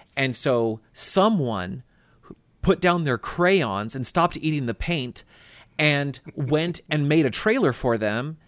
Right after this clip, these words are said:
and was like, "Here you go." And they hung it up on the fridge of the public space. And it was just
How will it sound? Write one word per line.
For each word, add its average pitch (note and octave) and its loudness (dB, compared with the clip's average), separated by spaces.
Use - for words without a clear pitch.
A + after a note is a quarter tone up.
and C3+ -2
was B2+ 0
like, A#2+ 0
"Here D#3+ 4
you F#3 2
go." D3+ 2
And C3 -2
they B2 0
hung F3+ 0
it F#3+ 0
up F#3+ 0
on C#3+ -2
the A#2 -6
fridge E3 -2
of A#2+ -6
the A2 -4
public C3+ -2
space. - -6
And C3 0
it C#3 2
was A#2 0
just - -2